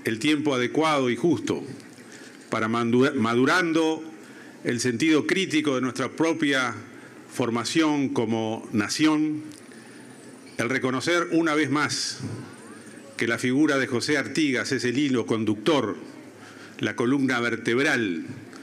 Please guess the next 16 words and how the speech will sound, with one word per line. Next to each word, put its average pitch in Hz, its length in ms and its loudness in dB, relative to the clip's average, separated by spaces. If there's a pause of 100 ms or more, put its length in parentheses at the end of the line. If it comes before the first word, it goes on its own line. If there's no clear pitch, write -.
(360)
de 110 100 2
nuestro 110 280 -2
sentido 110 680 0 (200)
como 107 200 0
nación, 151 540 0 (920)
pero 110 200 0
también 110 480 2
de 113 100 0
nuestra 104 360 -2
acción 123 680 -2
en 104 120 -2
el 95 120 -2
ejercicio 110 540 -2
de 104 80 -2
la 101 100 -2
institucionalidad. 92 800 -2